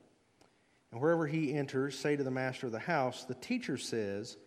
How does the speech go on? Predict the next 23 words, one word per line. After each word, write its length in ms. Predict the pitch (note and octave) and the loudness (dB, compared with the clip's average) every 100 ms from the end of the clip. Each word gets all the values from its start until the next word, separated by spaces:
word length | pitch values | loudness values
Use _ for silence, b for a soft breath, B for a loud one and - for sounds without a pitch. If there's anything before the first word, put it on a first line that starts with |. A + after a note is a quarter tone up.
| b b b - | b b b -4
"Where 220 | D#3 E3 | 0 2
is 160 | C#3 C#3 | 0 0
my 180 | B2 | -2
guest 420 | A2+ B2+ B2 - D#3 | 0 0 0 0 -4
room 460 | E3 A2+ G#2+ A#2 | -2 -2 -4 -6
where 120 | B2 A#2 | -2 0
I 80 | |
may 160 | A#2 A#2 | 0 -2
eat 140 | B2 | -2
the 60 | A2+ | -4
Passover 520 | - C3+ B2 A#2 G#2 | -2 -2 -2 -4 -2
with 140 | G#2 G#2+ | -4 -4
my 180 | G#2 | -6
disciples?" 600 | G2 - B2 A#2+ - - - _ B B B B - | -6 -6 -4 -6 -8 -18 -20 _ B B B B 4
And 60 | |
he 60 | A#3 | 6
will 80 | A3 | 8
show 220 | G#3 G3+ | 8 8
you 220 | F#3 F3 | 8 8
a 40 | |
large 500 | D3+ D3 D3 D3 D3 | 10 10 10 10 6
upper 280 | D3 D3 D#3 | 2 0 2
room, 460 | C3 A2+ A2+ B2 | 2 2 0 -2